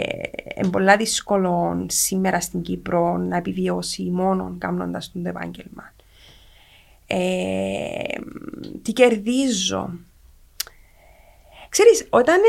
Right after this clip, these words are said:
ε, τελειώνα το πανεπιστήμιο, ε, και μετά είπα, «Οπα,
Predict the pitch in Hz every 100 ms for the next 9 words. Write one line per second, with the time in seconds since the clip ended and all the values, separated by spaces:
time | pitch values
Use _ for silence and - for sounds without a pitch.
0 | 415 - 196 220 233 262 277 285 311 320
1 | - - 202 208 185 175 220 262 _ _
2 | _ - _ - - 196 190 185 190 226
3 | - 285 294 320 330 330 320 320 311 311
4 | 311 302 294 - - 330 214